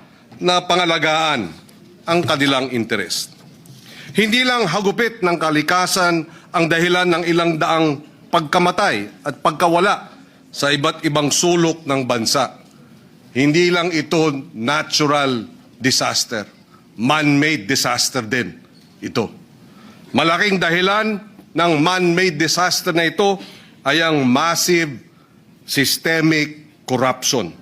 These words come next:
Systemic na parang cancer na kumakalat na sa lahat ng bahagi ng lipunan.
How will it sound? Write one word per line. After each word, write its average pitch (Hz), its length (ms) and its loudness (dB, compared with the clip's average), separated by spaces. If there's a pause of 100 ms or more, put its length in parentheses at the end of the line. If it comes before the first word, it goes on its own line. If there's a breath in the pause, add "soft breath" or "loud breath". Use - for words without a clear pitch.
(680 loud breath)
Systemic 214 880 -2
na 170 160 0
parang 190 480 0
cancer 180 640 0
na 123 80 -4
kumakalat 170 880 0
na 147 320 0 (220 loud breath)
sa - 160 -2
lahat 202 400 0
ng 196 160 2
bahagi 170 640 0
ng 123 240 -2
lipunan. 120 560 -2